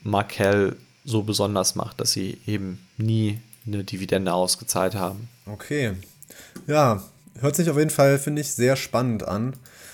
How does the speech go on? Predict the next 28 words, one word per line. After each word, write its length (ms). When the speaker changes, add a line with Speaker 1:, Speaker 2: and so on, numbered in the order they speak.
Speaker 2:
Wär 280
so 100
ein 560
Unternehmen, 640
was 180
ich 160
mir 120
auch, 380
äh, 380
durchaus 420
in 100
meinem 240
Depot 360
vorstellen 720
könnte, 560
weil 120
es 60
auch 140
ein 60
bisschen 200
unbekannter 580
ist. 320
Achtzehn 460
oder 140
neunzehn 380
Milliarden 380
U-S-Dollar 360
Marktkapitalisierung, 1200